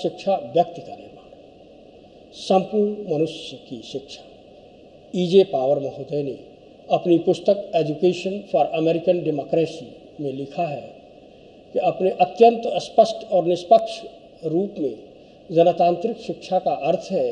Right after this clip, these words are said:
कि सामाजिक और राजनैतिक जनतंत्र या जनतंत्रवाद जो उसके शिक्षा के लिए आधार स्वरूप है, जिन्होंने एक जलवायु या सामाजिक वायुमंडल उत्पन्न कर दिया है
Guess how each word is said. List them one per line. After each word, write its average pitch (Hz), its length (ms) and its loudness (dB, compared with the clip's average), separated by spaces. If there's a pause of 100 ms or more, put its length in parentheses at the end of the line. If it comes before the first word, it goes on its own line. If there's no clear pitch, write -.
(460)
कि 196 100 2
सामाजिक 190 680 6
और 185 140 8
राजनैतिक 214 600 2
जनतंत्र 180 560 2
या 160 240 4
जनतंत्रवाद 165 960 0
जो 165 120 6 (800)
उसके 170 300 0
शिक्षा 170 480 -4
के 175 200 0
लिए 165 220 2
आधार 151 460 0
स्वरूप 160 540 -4
है, 160 260 -4 (960)
जिन्होंने 180 440 8
एक 170 300 2
जलवायु 170 480 6
या 175 160 6
सामाजिक 160 520 -2
वायुमंडल 160 540 2
उत्पन्न 156 380 -2
कर 165 240 0
दिया 170 260 6
है 165 180 2